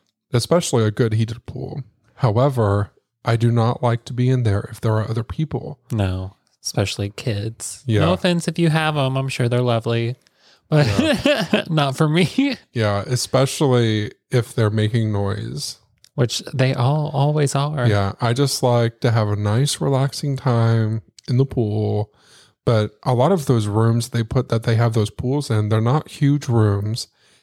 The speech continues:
Speaker 1: And the kids and the people, the noises are always echoing. There's no type of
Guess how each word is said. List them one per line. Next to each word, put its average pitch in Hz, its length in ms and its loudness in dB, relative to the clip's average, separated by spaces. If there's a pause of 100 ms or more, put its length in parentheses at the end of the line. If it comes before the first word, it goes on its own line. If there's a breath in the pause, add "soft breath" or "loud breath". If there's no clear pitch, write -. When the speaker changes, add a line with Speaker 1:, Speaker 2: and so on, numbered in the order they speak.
(140 soft breath)
Speaker 1:
And 101 600 2 (580)
the 120 120 2
kids 131 600 2
and 113 240 0
the 107 40 -8
people, 143 840 -4
the 120 220 -2
noises 120 480 2
are 113 180 4
always 117 320 2
echoing. 123 640 0 (440 soft breath)
There's 113 240 2
no 117 420 4
type 117 440 -2
of 107 480 0